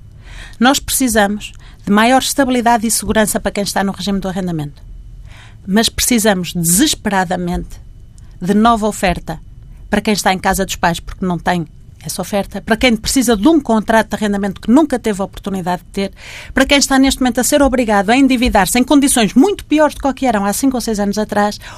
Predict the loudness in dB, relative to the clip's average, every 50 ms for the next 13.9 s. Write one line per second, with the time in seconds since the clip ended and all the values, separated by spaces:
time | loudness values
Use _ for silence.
0 | -14 -4 2 4 4 4 4 0 -6 -10 -2 2 4 6 4 4 4 2 2 4
1 | 4 4 2 2 4 4 4 6 4 2 0 2 2 2 2 2 0 -2 -2 -2
2 | 0 -2 -2 -2 0 0 0 0 0 -2 -2 0 0 -2 -2 -6 -8 -14 -18 -18
3 | -16 -16 -16 -8 -2 2 2 4 4 6 6 4 4 2 2 4 4 4 2 2
4 | 0 2 2 2 2 2 0 0 0 0 0 0 0 2 4 2 0 2 2 0
5 | 0 2 2 0 0 2 2 2 2 2 0 -4 -8 -20 -20 -20 -18 -18 -14 -8
6 | -4 0 4 4 4 4 4 4 2 2 0 0 0 0 0 0 -2 -4 -4 -4
7 | -4 -6 -8 -8 -10 -12 -12 -14 -16 -18 -20 -20 -20 -20 -20 -20 -20 -20 -20 -12
8 | -4 -2 2 4 6 6 6 6 4 4 4 4 2 2 0 2 2 0 -2 -2
9 | -2 -2 0 0 0 0 0 -2 -2 -4 -6 -6 -8 -14 -20 -20 -20 -20 -20 -20
10 | -20 -18 -16 -16 -16 -16 -18 -14 -6 -2 0 2 4 4 4 4 4 2 0 -2
11 | -2 -2 -2 0 2 2 2 4 4 4 2 2 2 0 -4 -14 -18 -20 -20 -20
12 | -20 -20 -18 -6 0 0 0 2 2 2 2 4 4 4 4 4 4 2 0 -2
13 | 0 2 2 2 4 2 0 0 0 -2 -2 0 2 2 2 2 0 -4